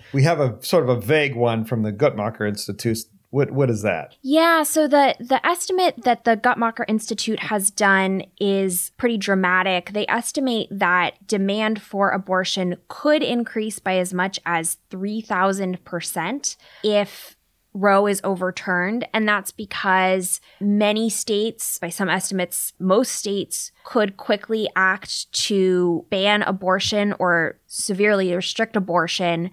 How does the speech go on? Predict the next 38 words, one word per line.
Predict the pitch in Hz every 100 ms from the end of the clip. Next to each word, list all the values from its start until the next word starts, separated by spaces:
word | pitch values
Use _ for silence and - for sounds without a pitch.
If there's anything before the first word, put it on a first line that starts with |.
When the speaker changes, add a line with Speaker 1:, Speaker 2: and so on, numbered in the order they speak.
| -
Speaker 2:
if | 202 185 -
Roe | 202 185
is | 185
overturned | 185 180 - 185 185
and | 180
that | 160 147
decision-making | - - 202 202 185 185 185
power | 175 170 175
is | 170
handed | - 180 175
back | 165 165
over | 190 190
to | 196 -
the |
states. | 175 - 165 160 - - - - - -
And | 196 196
so | - 202 190 185
then | - 196 196 202
just | 196 202
a | -
huge | 196 - 226 254 214 196 -
number | 208 202 220
of | 202 180
people | - 214 202 202 190 180 - -
would, | 180 165 -
you | 196
know, | 175
potentially | 160 185 208 233 208
have | 175
to | 175
travel | - 170 175
a | 165
really | 165 175 170
far | - 165
distance | 170 160 190 180
to | - 156
get | - 170
here. | - 277 311 302